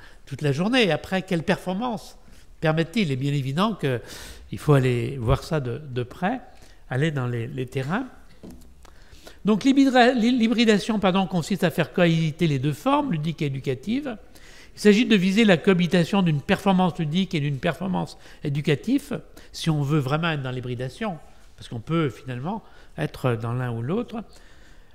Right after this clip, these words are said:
Euh, ce qui peut faire sens quand la dimension éducative est invisible, apprentissage ou éducation informelle, mais quand la performance éducative devient consciente, voire intentionnelle,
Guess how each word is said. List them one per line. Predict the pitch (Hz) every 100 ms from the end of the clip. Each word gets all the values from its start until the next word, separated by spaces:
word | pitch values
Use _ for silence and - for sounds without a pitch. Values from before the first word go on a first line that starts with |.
| -
Euh, | 151 151 143 135 127 123 117 - - - - - - -
ce | -
qui | 196 220
peut | 233
faire | 185 220
sens | - 233 233 -
quand | 180
la | 175
dimension | 165 175 180 - 190 170 170
éducative | 156 175 156 - 170
est | 147 -
invisible, | 135 135 151 262 311 262 - - - - -
apprentissage | 147 170 151 147 170 151
ou | 143
éducation | 131 127 131 - 135
informelle, | 127 139 127 180 285 330 294 - - - - -
mais | 139 175 240 285 320 - - - - - - - - -
quand | 240 254
la | 233
performance | - 208 220 208 208 208
éducative | 175 175 180 190 165
devient | 160 156
consciente, | 147 151 - 175 156 - - - - - - -
voire | 127 165 147
intentionnelle, | 143 143 135 143 156 233 320